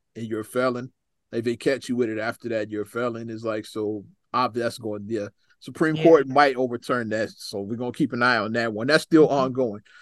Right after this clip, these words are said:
Speaker 1: Also, that happened early January of last year. Dana White smacking the shit out of his wife. <laughs> That happened. <laughs>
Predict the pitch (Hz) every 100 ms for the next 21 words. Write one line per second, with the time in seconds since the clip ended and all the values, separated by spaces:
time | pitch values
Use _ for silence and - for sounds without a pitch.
0 | - _ 143 165 170 151 160 156 143 135
1 | 147 139 127 143 151 139 135 127 139 139
2 | - 135 120 156 170 156 165 156 131 151
3 | - 127 - 156 165 160 156 143 160 -
4 | - - 180 - 220 - - 131 160 -
5 | 208 - 226 190 170 202 233 254